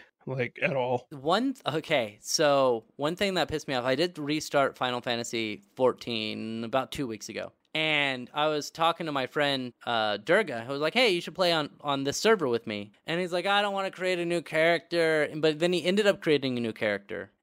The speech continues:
Speaker 2: And he's like, "Oh yeah, I'm level seventeen," and I was level, like, twenty-five at the time, or twenty-three, something like that. And I was like, "Okay, cool, I'm gonna get to level thirty, and then I'm gonna switch jobs and do s-,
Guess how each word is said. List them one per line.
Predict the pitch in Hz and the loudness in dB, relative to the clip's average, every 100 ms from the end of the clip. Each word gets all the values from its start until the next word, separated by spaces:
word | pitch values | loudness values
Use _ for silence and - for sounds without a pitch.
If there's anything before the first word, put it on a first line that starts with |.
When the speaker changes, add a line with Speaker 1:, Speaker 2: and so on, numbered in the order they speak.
| - | -2
Speaker 2:
And | 147 147 143 135 131 | 0 0 0 -2 -6
he's | 147 151 | -8 -6
like, | 165 | 0
"Oh | |
yeah, | 202 196 190 | 2 2 0
I'm | 190 | -2
level | 180 | -6
seventeen," | - 160 151 147 147 143 | -2 -2 -2 -8 -8 -6
and | 135 135 | -2 0
I | 147 | 2
was | 147 123 - | 0 -4 -14
level, | 139 127 123 | -6 -2 0
like, | 117 110 | 0 -2
twenty-five | - 135 120 - 110 120 | -6 -6 -4 -2 0 0
at | 123 | -2
the | 131 | -4
time, | 131 127 127 | -2 0 0
or | 113 | -4
twenty-three, | - 113 110 110 113 120 - | -4 -6 -6 -4 -4 -4 -4
something | 139 123 | -6 -2
like | 127 123 | -2 0
that. | 135 - _ - | -2 -4 _ -4
And | 147 147 143 | 0 2 0
I | |
was | 156 156 | -2 -2
like, | 170 | -2
"Okay, | 208 190 156 | -2 -2 -2
cool, | 165 147 | 0 2
I'm | 131 | 2
gonna | 151 160 | 0 -4
get | 160 | -6
to | 156 | -4
level | 135 127 | -4 -4
thirty, | - 165 160 160 | 2 4 4 0
and | 135 | 0
then | 131 | 0
I'm | 131 | -2
gonna | 127 117 | -2 -6
switch | - 127 - | -6 -8 -6
jobs | - 127 127 120 123 | 2 4 4 2 -8
and | 113 | -6
do | 117 | -8
s-, | - | -10